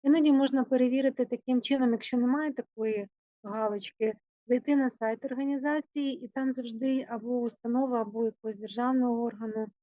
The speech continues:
і подивитися, е, там завжди є посилання на соціальні сторі-, сторінки, тому що частіше інформацію беруть саме з соціальних медіа, з месенджерів, е, і потім, ну, перевіряють,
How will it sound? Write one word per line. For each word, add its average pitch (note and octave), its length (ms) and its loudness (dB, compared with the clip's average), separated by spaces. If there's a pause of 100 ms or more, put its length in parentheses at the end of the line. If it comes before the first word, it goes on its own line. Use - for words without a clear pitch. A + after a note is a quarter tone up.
(400)
і A#3+ 60 -10
подивитися, A#3+ 1080 0 (640)
е, A3 140 0 (260)
там A#3+ 200 2
завжди A#3+ 300 0
є B3 100 4
посилання B3 680 -2
на A3+ 340 -4 (300)
соціальні A#3 440 -2
сторі-, A3 380 -10
сторінки, A3 600 -4
тому A3 260 -6
що A3 240 -2 (320)
частіше C4 420 2
інформацію A3+ 720 2
беруть A#3 320 -4
саме A3 300 -4
з G#3+ 80 -10
соціальних C4+ 560 0
медіа, G#3+ 500 -2
з G3 100 -10
месенджерів, A3+ 720 0 (560)
е, G#3 460 -2
і G#3+ 80 -6
потім, A#3 680 0
ну, G#3+ 400 -4
перевіряють, A#3 500 2